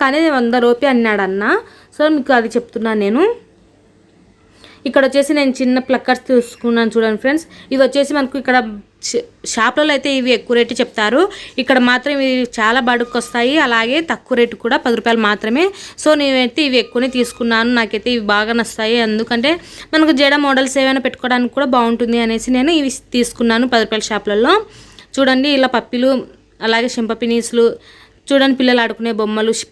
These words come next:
పిన్-, పెన్నులు కూడా అన్నీ ప్రతివి ఉన్నాయి ఫ్రెండ్స్ ఇక్కడ. చూడండి, ఇక్కడ జీప్, ఇదేంటి కొక్లైన్, సారీ కొక్లైన్ కాదు, ట్రైన్ అది. ట్రైన్ కూడా తీసుకున్-,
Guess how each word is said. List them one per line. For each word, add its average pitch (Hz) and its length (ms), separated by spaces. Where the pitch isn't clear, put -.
పిన్-, 262 360
పెన్నులు 269 360
కూడా 269 220
అన్నీ 277 280
ప్రతివి 294 400
ఉన్నాయి 247 240
ఫ్రెండ్స్ 302 340
ఇక్కడ. 240 180
చూడండి, 262 320
ఇక్కడ 254 140
జీప్, 240 240
ఇదేంటి 233 380
కొక్లైన్, 240 520
సారీ 220 360
కొక్లైన్ 220 360
కాదు, 220 120
ట్రైన్ 214 320
అది. 214 180
ట్రైన్ 240 340
కూడా 262 180
తీసుకున్-, 233 480